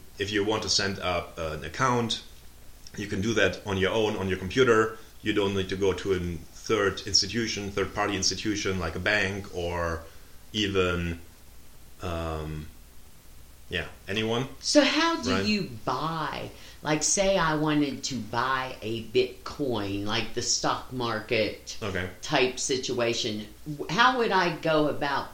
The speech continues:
Speaker 2: purchasing one?
Speaker 1: There is a variety of exchanges, privately run, that you could just,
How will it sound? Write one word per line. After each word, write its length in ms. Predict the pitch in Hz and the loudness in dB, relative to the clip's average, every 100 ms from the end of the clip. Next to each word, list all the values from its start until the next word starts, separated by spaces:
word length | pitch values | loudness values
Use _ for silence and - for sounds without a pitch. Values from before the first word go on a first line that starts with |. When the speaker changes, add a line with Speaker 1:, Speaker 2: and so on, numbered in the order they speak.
| - | -10
Speaker 2:
purchasing 1000 | - 156 - 127 120 - 104 76 71 - - - | -2 -2 0 -2 -4 -4 -4 -6 -8 -10 -12 -12
one? 280 | 92 85 82 98 | -10 -10 -8 -2
Speaker 1:
There 260 | 120 123 107 | 2 4 4
is 540 | 113 107 104 95 - | 4 4 2 -4 -4
a 40 | 101 | -4
variety 920 | 101 101 107 113 110 - 110 101 - | 2 4 6 6 4 -2 -4 -4 -6
of 340 | 92 90 90 - | -4 -4 -4 -6
exchanges, 800 | 95 - 92 87 87 110 127 - | -6 -4 -2 -2 0 0 0 -6
privately 500 | - 90 92 110 127 | -2 -2 -2 -2 2
run, 400 | 90 82 85 90 - - - 90 | 2 0 -6 -8 -16 -18 -16 -4
that 360 | 92 92 - | -2 -2 -4
you 120 | 95 | -6
could 300 | 80 - 87 | -4 -4 -4
just, 680 | - 92 85 82 - - - | 0 0 0 0 0 0 -2